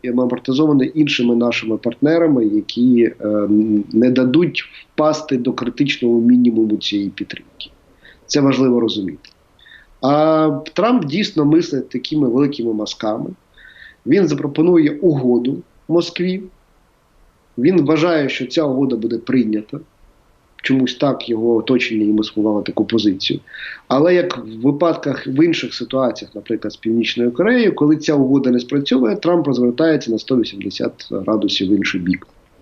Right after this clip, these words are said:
І приймає асиметричну відповідь.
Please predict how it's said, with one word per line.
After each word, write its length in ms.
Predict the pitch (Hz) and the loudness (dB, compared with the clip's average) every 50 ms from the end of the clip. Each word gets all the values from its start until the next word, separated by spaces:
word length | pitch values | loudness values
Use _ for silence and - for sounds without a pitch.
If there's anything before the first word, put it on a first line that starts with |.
| - _ _ _ _ _ _ _ _ _ _ - - - - | -20 _ _ _ _ _ _ _ _ _ _ -20 -20 -4 0
І 100 | 214 220 | 0 2
приймає 440 | 185 190 180 180 190 202 202 196 190 | 2 2 2 2 2 2 2 2 0
асиметричну 580 | 190 - 202 190 185 202 208 185 - - 214 | 0 0 -2 -2 -2 -2 -4 -4 -4 -4 -2
відповідь. 340 | 208 165 - - - - - | -2 -2 -2 -4 -14 -20 -20